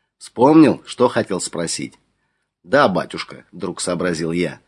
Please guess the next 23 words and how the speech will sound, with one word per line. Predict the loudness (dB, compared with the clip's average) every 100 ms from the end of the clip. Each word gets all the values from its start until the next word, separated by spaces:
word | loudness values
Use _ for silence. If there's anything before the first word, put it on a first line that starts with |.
| _ _ _ _ -10
«Сюда | -2 4 4
ехал, | 4 2 0
даже | 2 2 4
и |
мыслей | 4 4 2 0
никаких | 0 -2 -4 -6 -4
не | -4 -4
было. | -6 -8 -12 _ _ _
У | -4
меня | 2 4 4
же | 4
есть | 4 2
духовник, | 0 -2 -2 -2 -6 -12 -16
отец | -12 -10 -8
Флавиан. | -6 -6 -4 -6 -10 -14 _ _ _ -2
Я | 0
с | 4
ним | 4 6
привык | 4 4 2 0
уже | -2 -2
все | -2
вопросы | -2 -2 -4 -4 -6
решать. | -8 -8 -8 -10